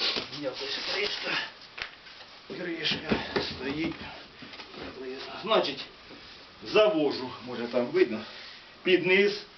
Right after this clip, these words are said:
Ззаді підходжу до вулика, ось завію, а я вдвох, так ще проще.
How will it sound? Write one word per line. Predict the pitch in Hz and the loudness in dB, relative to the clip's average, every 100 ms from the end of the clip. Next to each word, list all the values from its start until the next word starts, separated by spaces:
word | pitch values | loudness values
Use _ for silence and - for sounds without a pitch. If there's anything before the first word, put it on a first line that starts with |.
| - - - - - - - - - | -20 -20 -20 -20 -20 -20 -20 -18 -8
Ззаді | 117 123 170 139 147 | -2 6 6 6 2
підходжу | 147 151 196 202 160 | 0 2 8 8 8
до | 165 | 6
вулика, | 170 170 160 151 147 | 8 8 8 6 8
ось | 135 - | 8 8
завію, | 156 - 170 | 6 8 8
а | 165 | 10
я | |
вдвох, | 160 170 226 | 6 4 4
так | 151 - | 4 2
ще | 190 | 2
проще. | 202 208 196 - 180 | 4 6 4 6 4